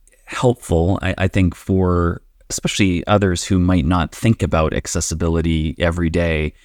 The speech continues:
to really focus on the barrier and not the disability. And the reason for that is what I do see is organizations that focus on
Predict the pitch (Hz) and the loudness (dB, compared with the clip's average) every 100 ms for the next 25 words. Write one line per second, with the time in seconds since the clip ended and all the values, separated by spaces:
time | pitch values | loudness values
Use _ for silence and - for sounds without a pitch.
0 | _ _ - 107 117 120 110 95 104 101 | _ _ -4 0 2 2 0 -2 0 2
1 | 95 82 90 82 82 80 82 90 78 85 | 2 4 2 2 2 2 2 2 0 -2
2 | 82 82 82 85 80 82 78 71 69 - | -2 -2 0 0 2 0 0 -2 -6 -2
3 | 110 113 113 156 143 120 104 87 78 80 | 2 2 2 2 2 2 2 0 0 0
4 | 85 - 95 92 87 - - - _ _ | -2 0 0 0 -4 -8 -12 -18 _ _
5 | - - 127 107 107 101 110 117 - 120 | -12 -6 0 2 4 2 0 -2 0 0
6 | 90 85 90 90 82 - - 123 113 113 | 0 0 0 -2 -4 -8 -4 -2 2 2
7 | 95 95 98 101 92 - - - 92 85 | 2 2 0 0 0 0 -6 0 0 2
8 | 90 - - - 92 87 85 82 | -2 -2 -8 -4 -2 0 0 0